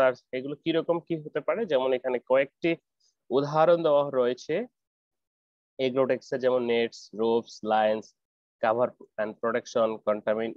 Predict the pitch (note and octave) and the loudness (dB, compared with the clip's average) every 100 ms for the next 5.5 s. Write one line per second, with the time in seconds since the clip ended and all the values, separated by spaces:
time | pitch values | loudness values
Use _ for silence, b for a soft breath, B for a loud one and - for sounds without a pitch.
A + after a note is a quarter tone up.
0 | A2 - A2 A2+ G#2 A#2 G#2+ G#2+ _ _ | -8 -6 -6 -4 -4 -2 -2 -4 _ _
1 | _ _ - A#2+ A#2+ B2 A#2+ A2+ A2 G2 | _ _ 0 4 4 2 2 0 0 -2
2 | A2 A2+ A#2 A#2 G#2+ A2+ - A#2 A#2 A2+ | -2 0 2 -2 -4 -8 -2 0 0 -2
3 | - G#2+ - _ _ _ _ - D#3 C#3+ | -2 -4 -4 _ _ _ _ -2 4 4
4 | C#3 B2 A2+ G#2+ G2+ G#2+ A2 A2 A#2 C3 | 4 2 2 0 2 2 0 -2 -6 -4
5 | D3 A2 G#2 G#2+ G2+ | -2 0 0 0 -2